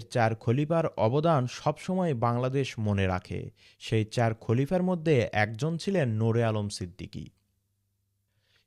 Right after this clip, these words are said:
কিন্তু প্রশ্ন হলো, রাজনীতিতে হিরো হতে হলে অতীত আঁকড়ে ধরাই কি যথেষ্ট? পনেরো আগস্ট উনিশশো পঁচাত্তর বাঙালির ইতিহাসের সবচাইতে জঘন্যতম দিন।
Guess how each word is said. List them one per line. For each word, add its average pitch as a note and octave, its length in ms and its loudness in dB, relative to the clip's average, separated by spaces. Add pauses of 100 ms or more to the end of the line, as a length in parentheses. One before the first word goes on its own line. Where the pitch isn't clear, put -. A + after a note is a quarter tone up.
কিন্তু A#2+ 240 -2
প্রশ্ন C3 420 -2
হলো, E3 340 4
রাজনীতিতে B2+ 680 0 (160)
হিরো C#3+ 320 2
হতে E3 260 2
হলে D#3+ 300 4 (340)
অতীত A#2 340 -2 (120)
আঁকড়ে G#2+ 340 0
ধরাই D#3+ 280 2
কি F3 180 -4 (180)
যথেষ্ট? G#2+ 500 -4 (1500)
পনেরো D3 360 4
আগস্ট D#3 500 4
উনিশশো A#2+ 360 -2
পঁচাত্তর A2 540 -2 (100)
বাঙালির A#2 500 0 (100)
ইতিহাসের F3 600 0
সবচাইতে - 680 -4 (200)
জঘন্যতম A#2+ 720 2
দিন। F2+ 220 -6